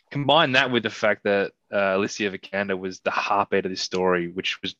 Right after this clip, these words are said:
just navigating this really complex character who was more or less the glue holding everything together, and she nailed it. So therefore, it just worked for me, and this is, uh,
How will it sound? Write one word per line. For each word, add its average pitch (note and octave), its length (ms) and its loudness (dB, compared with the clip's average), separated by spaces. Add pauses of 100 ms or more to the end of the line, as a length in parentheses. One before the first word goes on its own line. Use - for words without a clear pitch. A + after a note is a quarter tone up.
just - 220 -4
navigating G#2+ 640 4
this F#2+ 180 -6 (200)
really C#3+ 240 2
complex A#2 500 2
character F#2+ 500 -2 (520)
who A#2+ 60 0
was A2 140 2
more B2+ 300 6
or A2+ 60 8
less G#2+ 260 2
the G#2+ 80 -6
glue G#2 260 2
holding F#2+ 340 0
everything A2+ 340 0
together, G2 420 0 (460)
and C3 200 0
she A2 140 -4
nailed G2 380 0
it. F#2+ 140 -4 (260)
So - 120 -8
therefore, E3+ 420 0
it G3+ 60 -8 (360)
just - 200 -12
worked - 280 -4
for - 180 -4
me, F2+ 140 -10
and F#2+ 80 -8
this C3 180 -10
is, C3+ 220 -8
uh, A2+ 380 4